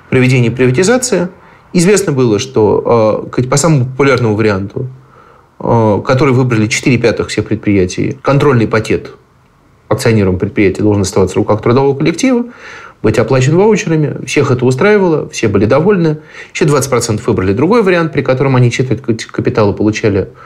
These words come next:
э, бесплатно, без ваучеров, да, там, сказать. Ну, тем не менее, да, там, сказать, страна очень активно обсуждала, да, там, сказать, о том, как мы сейчас станем собственниками. При этом страна совершенно не обсуждала, что такое собственник.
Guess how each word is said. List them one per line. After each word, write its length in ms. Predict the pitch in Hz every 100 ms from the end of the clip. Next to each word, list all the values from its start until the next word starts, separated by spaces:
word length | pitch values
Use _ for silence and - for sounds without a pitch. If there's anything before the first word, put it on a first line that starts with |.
| - - - - _ -
э, 280 | - 104 92
бесплатно, 640 | - 113 123 120 101 - 95
без 200 | 113 110
ваучеров, 460 | 120 190 180 120 104
да, 120 | -
там, 180 | 127 110
сказать. 200 | - - - _ _ _ -
Ну, 180 | 302
тем 180 | 294 208
не 60 | 170
менее, 280 | 165 190 131
да, 120 | 156
там, 120 | 151
сказать, 140 | 123
страна 300 | - 113 127
очень 340 | 151 - 123 120
активно 300 | 98 143 120
обсуждала, 420 | - 95 120 127
да, 100 | 107
там, 140 | 107 123
сказать, 180 | - -
о 60 |
том, 140 | - 127
как 180 | 120
мы 80 | 117
сейчас 160 | 107 107
станем 240 | - 101
собственниками. 500 | 104 - - 113 107
При 120 | 107
этом 240 | 180 165 135
страна 240 | - 151
совершенно 320 | 147 151 165 139
не 80 |
обсуждала, 400 | 110 - 113 -
что 160 | - 110
такое 140 | 113
собственник. 420 | 107 143 139 175